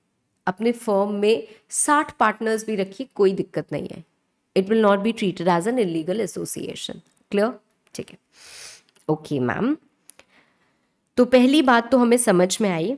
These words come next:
कि पर्सन्स कितने होने चाहिए और कौन हो सकते हैं। जब हम बोलते हैं ना कि कौन हो सकते हैं, तो एक सवाल हमारे मन में और उठता है, और वो सवाल क्या होता है? Can a minor be a partner?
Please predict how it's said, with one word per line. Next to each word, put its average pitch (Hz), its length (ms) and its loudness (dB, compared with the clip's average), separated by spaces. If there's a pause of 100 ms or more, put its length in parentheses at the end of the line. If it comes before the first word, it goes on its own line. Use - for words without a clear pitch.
(460)
कि 233 80 0
पर्सन्स 220 840 2 (160)
कितने 233 320 4
होने 269 320 6
चाहिए 254 420 2 (100)
और 277 160 2 (180)
कौन 185 320 4
हो 170 140 -2
सकते - 380 -10
हैं। 160 220 -10 (340)
जब 269 220 4
हम 311 120 6
बोलते 269 300 2
हैं 294 100 2
ना 302 80 2
कि 302 140 -6 (120)
कौन 214 280 6
हो 226 140 4
सकते 190 340 -2
हैं, 208 140 0
तो 254 120 -2 (160)
एक 320 280 0
सवाल 202 420 0
हमारे 185 440 0 (100)
मन 190 200 2
में 233 260 0 (120)
और 220 340 0
उठता 190 360 0
है, 165 240 -2 (500)
और 233 140 2
वो 269 120 -2
सवाल 165 440 -2
क्या 160 160 -8
होता - 260 -12
है? - 80 -12 (1040)
Can 277 220 -4
a 311 80 0 (300)
minor 285 560 -2
be 285 140 0
a - 100 -10
partner? 226 420 -4